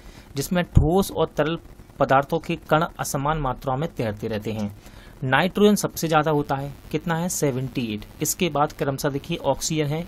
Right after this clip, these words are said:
इक्कीस परसेंट, आर्गन है ज़ीरो पॉइंट नाइन थ्री परसेंट और कार्बन डाइऑक्साइड है ज़ीरो पॉइंट ज़ीरो थ्री,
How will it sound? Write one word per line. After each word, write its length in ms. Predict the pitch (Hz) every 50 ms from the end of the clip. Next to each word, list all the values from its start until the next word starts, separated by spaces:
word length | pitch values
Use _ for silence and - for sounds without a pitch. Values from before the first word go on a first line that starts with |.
| - 151
इक्कीस 300 | 143 - - 165 147 -
परसेंट, 440 | - 147 - - 165 170 185 - - - - - - - - - - 123
आर्गन 340 | 127 135 147 143 170 170
है 180 | 143 143 165 170 - - - - - - - - 135 117 -
ज़ीरो 320 | 156 175 190 190 202 202 190 - -
पॉइंट 320 | - 156 156 165 170 151 135
नाइन 280 | 131 120 120 135 151 156
थ्री 220 | - - 151 165 160
परसेंट 480 | - 160 151 - - 170 175 180 - - -
और 80 | 151 - -
कार्बन 340 | - 143 143 151 160 160 165
डाइऑक्साइड 500 | 156 156 156 151 - - - 156 139 127
है 160 | 135 143 170 160 139 123 117 - - -
ज़ीरो 300 | 151 170 185 180 190 190 - - -
पॉइंट 260 | 151 151 156 156 147 127 110
ज़ीरो 280 | 110 139 160 160 180 165
थ्री, 300 | - - 143 143 117